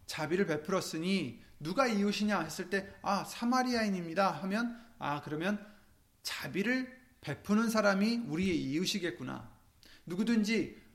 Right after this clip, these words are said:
나에게 자비를 베푸는 사람, 나를 잘해주는, 나에게 잘해주는 사람, 긍휼히 여기는 사람이 내 이웃인가?"라고 생각할 수 있지만 그것은 잘못된 교훈이죠. 예수님께서, 아, 그렇게 말씀하지 않으셨습니다.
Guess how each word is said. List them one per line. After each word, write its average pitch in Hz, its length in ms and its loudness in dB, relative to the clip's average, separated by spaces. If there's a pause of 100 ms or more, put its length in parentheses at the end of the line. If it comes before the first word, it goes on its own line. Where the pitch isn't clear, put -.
나에게 202 460 4
자비를 214 400 0
베푸는 202 400 0
사람, 139 420 -4
나를 160 300 0
잘해주는, 185 600 -2
나에게 165 280 0
잘해주는 175 500 -4
사람, 127 320 -8
긍휼히 202 380 0
여기는 180 280 -2
사람이 165 300 -6
내 175 120 -2
이웃인가?"라고 170 1800 -2
생각할 233 600 0
수 208 140 -2
있지만 175 280 -4
그것은 160 220 -4
잘못된 156 480 -4
교훈이죠. 135 540 -6
예수님께서, 151 760 -6 (360)
아, 113 320 -10
그렇게 135 240 -8
말씀하지 135 520 -4
않으셨습니다. 151 760 -4